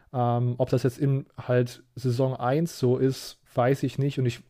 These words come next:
find aber, ich würde mi-, ich, am Ende wäre ich trotzdem nicht überrascht, würde Texas sich irgendwie in die Top fünfundzwanzig am Ende der Saison einmogeln, so, sag ich mal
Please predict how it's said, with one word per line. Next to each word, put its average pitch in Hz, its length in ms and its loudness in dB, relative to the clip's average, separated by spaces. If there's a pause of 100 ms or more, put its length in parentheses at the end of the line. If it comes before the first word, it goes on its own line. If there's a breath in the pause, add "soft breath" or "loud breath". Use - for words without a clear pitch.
(640 loud breath)
find 139 460 4
aber, 127 400 4
ich 147 300 0
würde 147 160 8
mi-, 170 60 6
ich, 151 200 2
am 147 80 4
Ende 160 180 6
wäre 151 120 10
ich 131 80 4
trotzdem 143 320 6
nicht 139 140 4
überrascht, 123 440 6
würde 123 240 10
Texas 123 360 2
sich 123 120 4
irgendwie 120 460 6
in 120 140 6
die 120 120 4
Top 120 200 2
fünfundzwanzig 120 520 2
am 120 80 0
Ende 123 140 4
der 120 100 4
Saison 113 320 0
einmogeln, 110 460 0
so, 110 200 -6
sag 120 160 -6
ich 120 120 -6
mal 113 200 -6